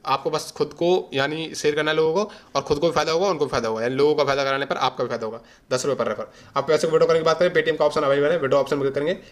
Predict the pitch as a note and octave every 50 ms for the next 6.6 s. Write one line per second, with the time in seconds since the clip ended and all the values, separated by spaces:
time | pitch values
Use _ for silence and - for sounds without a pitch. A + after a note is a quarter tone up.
0 | - - C3+ C3+ D3 C#3 - D#3 E3+ F#3 - - - - C#3+ - - - - C#3
1 | C3+ C3+ C3+ B2 A#2 A#2 A2+ A2 A2 - - - - - - - _ - D3+ D3
2 | D#3+ D#3 D3+ D#3 D3+ D3+ D#3 E3+ E3+ E3 D3+ C#3+ D3 C#3+ D3+ D3 D3 C#3 - D#3
3 | C#3+ C#3+ C3+ C#3 C#3+ D3+ F3 - - - - - _ D#3 C#3+ D3+ E3 D3+ D#3 D#3+
4 | E3+ E3+ E3+ D#3 D3+ D#3 D#3 D#3 D#3 D#3 D#3 E3 E3+ D#3 D3 C3+ D3+ D3 C#3+ C#3
5 | C#3+ - D3+ D3 C#3 C#3 C#3 C3+ - D3 C3+ C3+ C3+ C3 B2+ - D#3 D#3 - -
6 | D3+ D3 D#3 D#3 D#3+ D#3 - C3+ C#3 D#3+ F#3 F#3